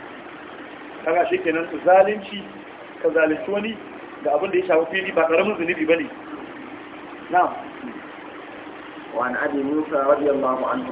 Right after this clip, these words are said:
Speaker 2: قال،
Speaker 1: An karɓo daga Abi Musa al-Ash'ari, Allah ya kara masa yadda ya ce,
Speaker 2: قال رسول الله صلى الله عليه وسلم،
Speaker 1: Manzon Allah sallallahu alaihi wasallam ya ce,
Speaker 2: إن الله لا يملي للظالم.
Speaker 1: Lalle Allah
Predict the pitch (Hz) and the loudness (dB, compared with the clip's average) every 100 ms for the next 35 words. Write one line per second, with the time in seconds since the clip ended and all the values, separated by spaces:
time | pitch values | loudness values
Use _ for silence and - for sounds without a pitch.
0 | - 123 - - 180 214 233 240 233 190 | 0 0 0 -2 0 4 6 8 8 8
1 | 170 165 190 190 208 208 - - 202 170 | 4 2 0 -2 2 6 6 4 2 2
2 | 160 180 180 156 160 185 165 170 151 143 | 2 2 4 4 4 4 4 2 2 6
3 | 160 156 165 117 123 127 123 - 143 135 | 4 4 0 0 0 0 -2 -4 -4 -2
4 | 131 127 123 139 131 123 131 127 117 117 | 0 0 0 -2 -2 0 0 2 0 0
5 | 120 110 - 139 127 - - 151 160 165 | -2 -4 0 0 0 -4 -6 -2 2 6
6 | 202 202 190 165 220 208 180 180 175 160 | 8 8 6 4 4 4 6 8 8 6
7 | 170 170 151 175 160 160 160 175 165 117 | 4 2 4 4 4 4 4 2 0 0
8 | 120 127 143 147 131 131 156 147 143 131 | -2 4 4 4 2 2 2 2 2 0
9 | 117 131 127 107 - - - - 156 202 | -2 0 2 0 -4 -10 -14 -4 0 4
10 | 208 - 208 202 190 | 6 6 8 8 6